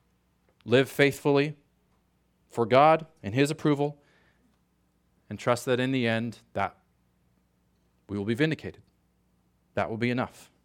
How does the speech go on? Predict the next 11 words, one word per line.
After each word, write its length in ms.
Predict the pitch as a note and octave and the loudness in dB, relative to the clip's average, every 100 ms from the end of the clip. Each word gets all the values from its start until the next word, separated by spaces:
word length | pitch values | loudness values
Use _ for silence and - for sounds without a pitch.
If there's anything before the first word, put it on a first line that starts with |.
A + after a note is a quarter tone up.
| _ _ - - _ _ _ _ _ _ _ _ _ _ _ _ _ _ _ _ _ _ _ _ _ _ _ _ _ _ _ _ _ _ _ _ _ _ _ _ _ _ _ _ | _ _ -20 -20 _ _ _ _ _ _ _ _ _ _ _ _ _ _ _ _ _ _ _ _ _ _ _ _ _ _ _ _ _ _ _ _ _ _ _ _ _ _ _ _
Now, 300 | D3 B2+ F2+ _ _ _ _ _ _ _ _ | 4 6 2 _ _ _ _ _ _ _ _
throughout 640 | - E3 E3 F3+ G3+ G#3+ | -8 4 8 8 6 4
this 200 | G3+ F#3+ | 0 0
section 440 | - D#3+ - B2+ | 2 2 2 -8
here, 220 | G2+ G2+ B2 | -4 -2 -2
and 100 | A#2 | -2
we're 80 | |
about 220 | A#2 A#2+ A#2 | 2 2 2
to 80 | |
see 180 | A2+ B2+ | -6 -4
this 240 | A#2 G#2+ | -4 -6